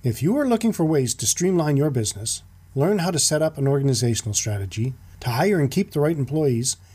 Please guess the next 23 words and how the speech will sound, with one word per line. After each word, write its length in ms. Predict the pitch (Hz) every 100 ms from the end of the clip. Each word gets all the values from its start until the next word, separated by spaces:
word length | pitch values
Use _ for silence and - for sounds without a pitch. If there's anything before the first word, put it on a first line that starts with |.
| -
and 140 | 135 131
to 100 | 147
increase 500 | 127 - 208 247 -
your 100 | 143
bookings 540 | 117 147 180 196 180
and 160 | 127 120
profit, 440 | 135 156 165 208 - - - - - -
then 180 | 233
visit 460 | 220 277 240 123 - -
keystonehospitalitydevelopment 1800 | - 220 214 - 196 175 160 165 - 139 156 160 156 127 131 160 160 135
dot 260 | 135 170 -
com 340 | 135 127 143 - -
forward 360 | - 254 202 139
slash 460 | - 117 123 135 - - -
membership 680 | 139 160 190 - 180 190 - - - -
hyphen 540 | 175 180 - 127 131 - -
site 480 | - - 104 - - - - - - -
and 220 | 190 208
explore 720 | 214 - - - 277 254 139
the 160 | 117 120
Hospitality 600 | 165 - 160 147 165 139
Property 380 | 139 139 147
Group 380 | 131 127 135 160